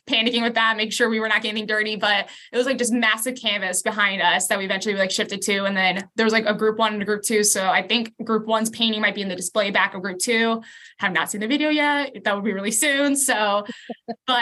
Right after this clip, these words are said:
Speaker 1: I'm really excited, but it was fun. It was so much fun. G-, got some paint on my, all my nails and whatnot. So I had to scrub that off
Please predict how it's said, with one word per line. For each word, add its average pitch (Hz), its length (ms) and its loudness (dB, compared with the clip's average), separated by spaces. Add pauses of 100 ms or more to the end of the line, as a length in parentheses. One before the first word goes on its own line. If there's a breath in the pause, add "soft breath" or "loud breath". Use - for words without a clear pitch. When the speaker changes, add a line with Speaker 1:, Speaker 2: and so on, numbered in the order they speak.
Speaker 1:
I'm 240 140 2
really 269 180 2
excited, 294 400 2
but 254 260 2
it 277 60 2
was 359 140 -2
fun. 440 140 0 (280)
It 339 80 2
was 339 100 -4
so 370 80 0
much 339 160 0
fun. 262 380 0
G-, 220 60 -10 (280)
got 233 160 2
some 247 120 0
paint 196 200 -2
on 202 140 0
my, 196 80 -4
all 202 180 2
my 202 180 2
nails 185 460 2
and 190 80 -2
whatnot. 190 380 2
So - 120 -2
I 175 80 2
had 190 60 -2
to 190 60 -4
scrub - 180 0
that - 160 -2
off 269 80 2